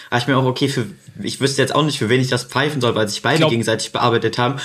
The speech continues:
Speaker 1: Und dann gibt er dem Ball einfach einen High Five, als er zu Boden geht. Da dachte ich mir so, ja, okay, klar, <laughs> dann weiß er, was du machen musst.
Speaker 2: Ja, was soll man
Speaker 1: Das
Speaker 2: da
Speaker 1: war
Speaker 2: machen?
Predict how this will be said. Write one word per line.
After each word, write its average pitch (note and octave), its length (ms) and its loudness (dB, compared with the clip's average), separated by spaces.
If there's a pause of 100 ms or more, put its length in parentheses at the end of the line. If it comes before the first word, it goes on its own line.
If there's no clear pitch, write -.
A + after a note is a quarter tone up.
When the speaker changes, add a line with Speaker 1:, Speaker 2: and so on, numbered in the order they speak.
(160)
Speaker 1:
Und C#3 100 4
dann C#3 120 4
gibt C#3 160 2
er C#3+ 60 2
dem B2+ 160 4
Ball B2+ 160 2
einfach C3+ 280 0
einen B2+ 120 0
High A#2+ 160 2
Five, D3+ 300 0
als A2 160 -2
er A2 80 -2
zu G#2+ 180 -4
Boden G#2 220 -2
geht. G2+ 140 -4
Da A2+ 40 -2
dachte A2+ 80 -4
ich - 60 -10
mir A2+ 60 -4
so, A#2 60 0
ja, G#2+ 60 0
okay, A2+ 200 0
klar, A#2+ 300 -2
<laughs> - 100 -14
dann C3+ 200 0
weiß - 300 0
er, D3+ 100 2
was A#2+ 160 -2
du A2+ 100 -10
machen A2+ 300 -4
musst. A2 160 -2
Speaker 2:
Ja, B2+ 180 2
was C3+ 140 2
soll D#3 140 2
man D#3 160 4
Speaker 1:
Das C#3 80 2
Speaker 2:
da C#3+ 60 0
Speaker 1:
war A#2+ 100 4
Speaker 2:
machen? A#2 160 -4